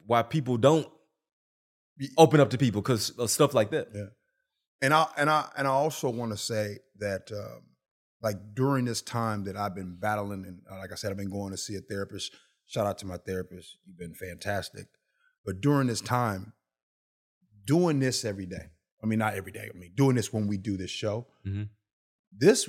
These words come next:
Speaker 2: this be helping. You know what I mean?
Speaker 1: It's
Speaker 2: And
Speaker 1: fun. It's really
Speaker 2: it,
Speaker 1: fun.
Speaker 2: it, this is
Speaker 1: <laughs>
Speaker 2: fun. All of y'all that be, be
Speaker 1: Mm-hmm.
Speaker 2: watching and listening and stuff like that, man, y'all are some cool people. You know what I mean? It's a vibe. It's cool. It's straight. And what I love about this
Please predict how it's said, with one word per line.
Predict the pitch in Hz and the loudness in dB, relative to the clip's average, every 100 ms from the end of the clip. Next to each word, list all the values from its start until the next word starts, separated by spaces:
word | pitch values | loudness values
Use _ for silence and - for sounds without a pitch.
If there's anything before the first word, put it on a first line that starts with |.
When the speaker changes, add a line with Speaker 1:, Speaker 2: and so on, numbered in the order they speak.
| - | -4
Speaker 2:
this | 117 196 - | 2 2 2
be | 107 | -4
helping. | 92 98 90 - _ _ _ | -4 -6 -6 -16 _ _ _
You | 107 | -8
know | 110 | -6
what | |
I | 107 | -4
mean? | 107 107 101 - | -6 -8 -10 -8
Speaker 1:
It's | 110 | -2
Speaker 2:
And | 113 95 | 0 0
Speaker 1:
fun. | 85 | 0
It's | 104 | -4
really | 92 82 | -4 -4
Speaker 2:
it, | 143 | -4
Speaker 1:
fun. | - | -4
Speaker 2:
it, | 139 | -2
this | 151 - | 0 0
is | 131 | -2
Speaker 1:
<laughs> | - | 0
Speaker 2:
fun. | 127 123 120 113 110 _ _ _ _ | 0 0 -2 -4 -8 _ _ _ _
All | 120 131 123 | 2 4 4
of | |
y'all | 120 117 113 110 | 0 0 0 -2
that | 98 101 92 | -4 -8 -10
be, | 98 95 95 87 _ _ | -10 -10 -12 -18 _ _
be | 98 90 | -16 -8
Speaker 1:
Mm-hmm. | |
Speaker 2:
watching | 98 107 95 104 107 104 90 | -2 0 0 -2 -2 -4 -10
and | 87 | -4
listening | 110 110 113 107 | -2 0 -2 -2
and | 101 85 | -4 -4
stuff | 117 107 | -2 -2
like | 110 98 - | -4 -8 -6
that, | 104 101 _ _ _ _ 104 | -8 -8 _ _ _ _ -10
man, | 101 98 | -8 -6
y'all | 98 - 110 | -4 -4 -6
are | |
some | - 87 - | -10 -14 -14
cool | - 120 110 | -6 -4 -4
people. | - 110 - - _ _ | -4 -6 -8 -16 _ _
You | 101 | -6
know | 107 | -4
what | |
I | 110 | -4
mean? | 113 113 104 | -4 -4 -6
It's | 98 | -8
a | 92 | -8
vibe. | 85 113 123 123 113 104 | -4 0 2 0 -4 -10
It's | 98 - | -14 -14
cool. | - - 135 131 123 120 | -14 -8 -2 2 2 0
It's | 95 | -2
straight. | - - 123 120 - - - _ - | -6 0 2 2 -2 -14 -20 _ -8
And | 110 | -6
what | 107 | 0
I | 123 | 0
love | 127 127 156 151 120 | 2 4 4 2 -2
about | 107 107 101 - | -4 -4 -4 -6
this | 104 107 - | -8 -6 -12